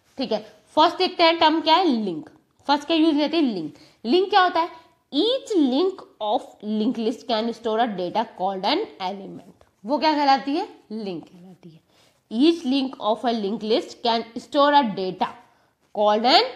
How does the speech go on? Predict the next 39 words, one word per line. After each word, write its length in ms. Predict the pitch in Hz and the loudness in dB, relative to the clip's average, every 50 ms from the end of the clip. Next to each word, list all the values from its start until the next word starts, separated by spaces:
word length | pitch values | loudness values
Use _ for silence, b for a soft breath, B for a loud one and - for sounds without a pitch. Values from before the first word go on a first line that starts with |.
| - - - | -14 -14 -10
element। 540 | 185 175 165 160 147 - - - _ _ _ _ _ _ _ _ - | -10 -8 -8 -10 -12 -14 -16 -20 _ _ _ _ _ _ _ _ -8
ठीक 140 | 277 202 - | -6 -2 0
है, 120 | 381 392 B B B B B B | -2 -2 B B B B B B
एक, 340 | 202 226 254 349 - - - - - | -2 0 0 0 0 -2 -6 -18 -12
हर 260 | - - 277 311 359 | -2 2 4 4 6
लिंक 280 | 311 311 339 330 330 - | 6 6 4 4 2 4
क्या 160 | 349 311 330 | 4 6 6
है? 200 | 381 427 - 440 | 6 4 2 0
एक 140 | 359 247 208 | -2 -2 -2
डेटा 260 | 208 202 202 226 254 | -2 -2 0 -2 -2
को 180 | - 220 247 - - | -2 -4 -10 -10 -10
क-, 300 | 214 - - - _ _ _ _ _ _ _ _ - | -12 -12 -14 -20 _ _ _ _ _ _ _ _ -6
कलेक्ट 300 | - 202 208 220 220 - | -4 -2 -2 -2 -4 -4
करता 260 | - 277 269 - 302 | -4 -4 -2 2 4
है 160 | 294 294 285 233 | 4 6 6 4
और 120 | 233 233 | 4 2
उसको 180 | 240 - 269 220 | -2 -4 -6 -4
क्या 120 | 277 262 | -4 -4
कहते 280 | 269 302 277 - - 294 | -2 -2 -4 -4 -4 -6
हैं? 180 | 415 494 - - _ - | -6 -8 -10 -14 _ -10
एलिमेंट 380 | 180 165 156 151 135 87 - - | -10 -8 -8 -8 -10 -12 -16 -18
कहते 300 | - - - _ _ 190 | -20 -20 -20 _ _ -20
हैं। 60 | - _ _ b b b b b b b b b 226 | -20 _ _ b b b b b b b b b 0
नेक्स्ट, 420 | 233 240 262 - - - - - b b b b b b b _ _ - | 2 2 2 2 0 -10 -16 -20 b b b b b b b _ _ -4
each 360 | 269 302 381 453 440 440 415 349 381 | 0 2 2 2 2 2 2 2 4
link 280 | 381 392 381 - - - | 2 2 -2 -6 -8 -4
of 240 | - 240 247 208 233 | -2 0 0 0 0
the 100 | 269 311 254 233 | 0 0 0 0
linked 240 | 240 262 208 269 320 | 0 -2 -2 -2 -2
list 180 | 311 311 - 285 | -2 -2 -2 -4
contain 400 | 240 233 - 214 214 226 247 277 | -4 -2 -2 -2 -2 0 0 0
a 120 | 269 247 208 185 | -2 -2 -2 -4
link 180 | 196 233 269 262 B B B B - 220 | -4 -4 -6 -8 B B B B -12 -8
to 80 | 208 - | -4 0
the 100 | 311 359 330 285 262 247 | 2 2 4 4 4 2
next 280 | 226 226 226 - - | 2 0 -2 -6 -10
link 180 | 202 180 - - _ _ _ _ _ - 214 | -12 -12 -12 -14 _ _ _ _ _ 0 4
called 300 | 220 254 311 269 240 196 | 4 4 4 2 -2 -6
next। 420 | 156 131 127 - _ _ - - | -8 -12 -18 -20 _ _ -20 -20